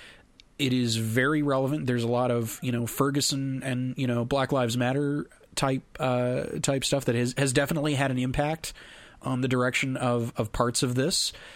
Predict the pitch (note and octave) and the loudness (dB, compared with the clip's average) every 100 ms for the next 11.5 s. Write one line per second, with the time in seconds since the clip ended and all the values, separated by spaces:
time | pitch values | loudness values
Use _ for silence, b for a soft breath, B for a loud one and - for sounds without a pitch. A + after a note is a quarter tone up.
0 | B B C3 A#2+ A#2+ A#2+ B2+ C#3+ C#3 C#3 | B B 0 0 0 -2 2 2 2 2
1 | B2 C3 C3+ - - C#3+ C#3 C3 B2+ B2+ | 0 0 0 0 0 2 0 0 0 2
2 | C3 C3+ C#3+ D3+ C#3+ - C#3 B2 B2+ - | 2 2 2 0 -2 -4 -2 0 0 0
3 | C#3+ - C3 B2 C#3 C3 C3 A#2+ C#3 C#3+ | 0 0 0 2 2 2 0 2 0 0
4 | B2+ C3+ C#3 B2 A#2+ B2+ C3+ C3 B2+ C3+ | 0 0 0 2 2 0 0 0 0 0
5 | B2 B2+ B2+ C3 B2 C3 B2 C3 C3 B2 | 0 0 0 0 0 0 0 -2 0 -2
6 | A#2+ A#2+ A#2 B2 - - C#3+ C3 B2+ A#2 | 0 0 0 -2 -4 -4 0 0 0 -2
7 | B2+ - - - B2 C3 - B2+ B2+ A#2 | -6 -10 -12 -6 -2 -2 0 0 0 0
8 | A#2 A2+ B2 B2 C#3+ F3+ B B B B | -2 -2 0 0 0 -2 B B B B
9 | B B - - C3+ B2 A#2+ A#2 A2+ A#2+ | B B -16 -2 0 2 2 2 2 2
10 | A#2 - C#3 C3+ B2 B2 C3 C3 D3 D3+ | 0 0 0 0 0 0 0 0 2 2
11 | B2+ C3 B2 A#2+ | 2 2 2 0